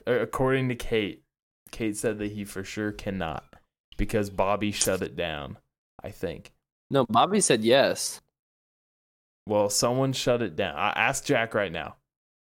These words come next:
Speaker 1: Text
Speaker 2: It
Speaker 1: Jack
Speaker 2: was,
Speaker 1: and check.
Speaker 2: it was probably Allie that shut it down.
Speaker 1: Maybe. But also, I think he was
Speaker 2: Yeah.
Speaker 1: concerned that, uh, like, coronavirus cases in Kansas and in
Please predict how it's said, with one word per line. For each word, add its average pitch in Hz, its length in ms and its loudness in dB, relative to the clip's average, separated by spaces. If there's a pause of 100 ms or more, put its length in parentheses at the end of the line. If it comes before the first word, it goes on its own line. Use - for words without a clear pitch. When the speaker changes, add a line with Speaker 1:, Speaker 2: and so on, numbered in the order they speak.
(360)
Speaker 1:
Text 127 260 0
Speaker 2:
It 117 60 4
Speaker 1:
Jack 147 180 4
Speaker 2:
was, 127 200 4
Speaker 1:
and 95 140 -8
check. 101 240 -2
Speaker 2:
it 127 40 6
was 139 200 4
probably 160 380 6
Allie 110 340 6
that 101 200 0
shut 98 220 -2
it 95 120 -4
down. 90 300 -8 (200)
Speaker 1:
Maybe. 78 460 -8 (180)
But 113 120 0
also, 135 360 2
I 135 120 2
think 147 220 -4
he 139 100 2
was 131 120 2
Speaker 2:
Yeah. - 80 0
Speaker 1:
concerned 123 600 0 (880)
that, 104 380 2
uh, 85 340 -2 (140)
like, - 300 -8 (500)
coronavirus 104 680 2
cases 104 500 -2
in 95 140 -6
Kansas 95 640 -2
and 95 400 -2
in 90 360 -6